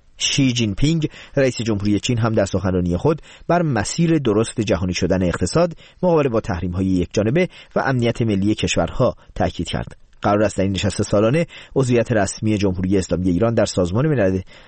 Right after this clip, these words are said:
در سازمان همکاری‌های شانگهای اعلام شود.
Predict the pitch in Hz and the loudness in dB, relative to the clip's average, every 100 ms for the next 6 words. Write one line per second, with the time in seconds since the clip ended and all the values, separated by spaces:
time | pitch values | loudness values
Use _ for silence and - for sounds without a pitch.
0 | - 127 113 117 98 110 139 123 113 90 | -6 -2 0 0 0 2 0 0 0 -2
1 | 85 87 - 73 82 85 90 92 - - | 0 -2 0 -4 -2 0 0 -2 -10 -4
2 | 107 110 85 - - - | 0 0 0 -6 -12 -14